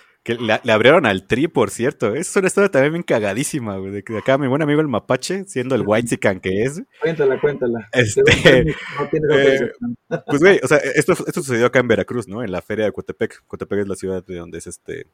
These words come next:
Speaker 1: el Mapache.
Speaker 2: Pueblito
Speaker 1: Y
Speaker 2: mágico,
Speaker 1: usted es una,
Speaker 2: güey.
Speaker 1: ajá, es pueblo mágico y es una feria como súper tradicional. Y empezaron a llevar bandas, ¿no? Que se han llevado dos que tres bandas nacionales,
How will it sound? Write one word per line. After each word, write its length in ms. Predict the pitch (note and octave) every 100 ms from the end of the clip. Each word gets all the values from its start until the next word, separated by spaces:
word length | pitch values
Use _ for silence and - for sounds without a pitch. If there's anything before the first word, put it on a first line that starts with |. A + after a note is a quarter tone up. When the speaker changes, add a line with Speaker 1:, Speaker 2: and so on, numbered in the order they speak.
| -
Speaker 1:
el 80 | E2+
Mapache. 400 | E2+ G#2 - E2 _ _ _ -
Speaker 2:
Pueblito 380 | C3 C3 D3 D3
Speaker 1:
Y 20 |
Speaker 2:
mágico, 180 | C3+ C3
Speaker 1:
usted 140 | -
es 80 | -
una, 180 | F#3 C#3+
Speaker 2:
güey. 120 | -
Speaker 1:
ajá, 180 | D#3 E3+
es 60 | -
pueblo 180 | F3+ D#3+
mágico 380 | E3+ F#3 F3+
y 160 | D#3+ A#2+
es 120 | B2
una 120 | D3
feria 300 | G2+ A#2+ B2+
como 260 | A2 - F2+
súper 240 | G2 -
tradicional. 520 | - F#2+ F#2 A2+ C3 A#2 - - -
Y 60 | A2+
empezaron 300 | - C3+ C#3
a 20 |
llevar 200 | B2 B2+
bandas, 280 | C#3+ C3 G#2
¿no? 160 | D3+ _ _
Que 100 | A2+
se 80 | G#2+
han 60 |
llevado 400 | A2 A2 A2 G2+
dos 160 | G2+ -
que 80 | G#2
tres 200 | G#2 G2+
bandas 360 | G2+ G2 - -
nacionales, 560 | A#2 - F#3+ C#3 -